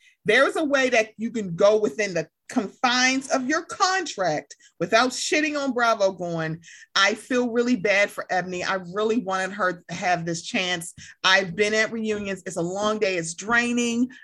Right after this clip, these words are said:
However, you work some shit out. You say what you need to say. And I really am sad that she doesn't get that chance.'" That in no way disparages Bravo.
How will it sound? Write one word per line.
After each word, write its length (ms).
However, 840
you 140
work 260
some 160
shit 220
out. 260
You 60
say 320
what 240
you 80
need 220
to 60
say. 600
And 140
I 260
really 460
am 200
sad 420
that 120
she 260
doesn't 300
get 200
that 200
chance.'" 480
That 300
in 120
no 220
way 240
disparages 720
Bravo. 640